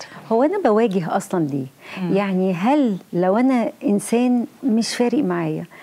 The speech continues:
Speaker 2: مم.
Speaker 1: خلاص هو ضايقني وأنا مش فارق معايا إذا كان أتعامل معاه ولا لأ، وطبعًا بالتأكيد ما بيكونش من محيط العيلة يعني،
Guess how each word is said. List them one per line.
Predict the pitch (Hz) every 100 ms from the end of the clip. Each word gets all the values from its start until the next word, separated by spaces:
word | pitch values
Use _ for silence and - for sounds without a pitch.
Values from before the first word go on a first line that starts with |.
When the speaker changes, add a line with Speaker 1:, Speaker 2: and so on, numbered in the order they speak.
| -
Speaker 2:
مم. | 175
Speaker 1:
خلاص | 185 320 233 170 -
هو | 247 262
ضايقني | 220 220 262 247 240
وأنا | 254
مش | 226
فارق | - 247 240 -
معايا | 185 214 214
إذا | 180 175
كان | - 214 214 -
أتعامل | 180 185 208 202
معاه | 175 180 208
ولا | 165
لأ، | 170 208 - 220 208 - - -
وطبعًا | 196 254 247 226
بالتأكيد | 202 233 - 247 - 254 214
ما | 214
بيكونش | 185 180 240 - 214
من | 208
محيط | 190 180 240 226
العيلة | 214 247 180
يعني، | 147 156 147 143